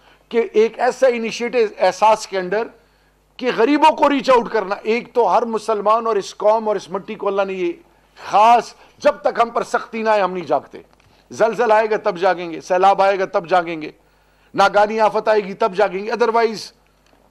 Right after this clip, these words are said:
सो जाते हैं हम। इस पर्टिकुलर पीरियड में हर मोहल्ले में,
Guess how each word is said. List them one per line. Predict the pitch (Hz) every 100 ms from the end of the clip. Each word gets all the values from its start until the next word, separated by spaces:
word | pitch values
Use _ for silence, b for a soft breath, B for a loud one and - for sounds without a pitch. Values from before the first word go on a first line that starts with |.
| _ -
सो | 247 214
जाते | 180 -
हैं | 127
हम। | 95 _ _ _ _ _ _ _ _ _ _ _ _ _ _ _ _ _ _ 247
इस | 294 - - - - _ _ _ _
पर्टिकुलर | 214 220 262 262 240 226
पीरियड | - 233 226 208
में | 185 170 170 _ _ _ _ _ -
हर | - 226 277 254
मोहल्ले | 240 208 214 202 165
में, | 117